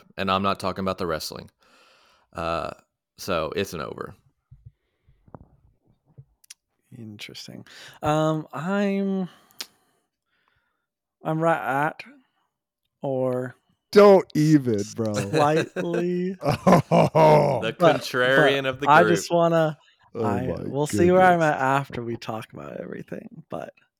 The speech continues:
Speaker 2: I think it was very good. It was very, very pretty.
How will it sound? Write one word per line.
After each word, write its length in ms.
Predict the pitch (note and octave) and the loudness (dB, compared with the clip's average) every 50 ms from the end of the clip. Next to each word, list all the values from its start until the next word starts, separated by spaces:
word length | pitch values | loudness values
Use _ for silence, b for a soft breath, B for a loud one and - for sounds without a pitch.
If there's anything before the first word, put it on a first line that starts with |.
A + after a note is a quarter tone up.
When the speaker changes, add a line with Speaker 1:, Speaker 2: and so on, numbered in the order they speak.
| _ _ _ _ _ _ _ _ | _ _ _ _ _ _ _ _
Speaker 2:
I 200 | - B2+ B2+ B2+ | -6 -6 -6 -6
think 560 | A#2+ _ - B2+ B2 B2 A#2+ A#2 _ - - _ _ | -8 _ -8 -8 -6 -6 -10 -12 _ -20 -20 _ _
it 140 | B2+ A#2 - | -10 -8 -8
was 160 | A2+ A2+ B2 | -10 -12 -10
very 200 | A2 A#2+ A#2 A#2 | -8 -8 -8 -8
good. 220 | A2 - B2 A#2 - | -8 -8 -10 -10 -4
It 60 | D3+ | -4
was 140 | D3+ C#3+ B2 | -4 -4 -4
very, 420 | A#2+ A2 B2 B2+ B2 B2 A#2+ A#2+ A2 | -6 -4 -2 -2 0 -2 -2 -4 -6
very 220 | A2 A2 A2 G#2+ | -8 -10 -10 -10
pretty. 440 | - - - B2 A#2 B2 B2 A#2 C3 | -12 -12 -12 -10 -8 -8 -10 -10 -14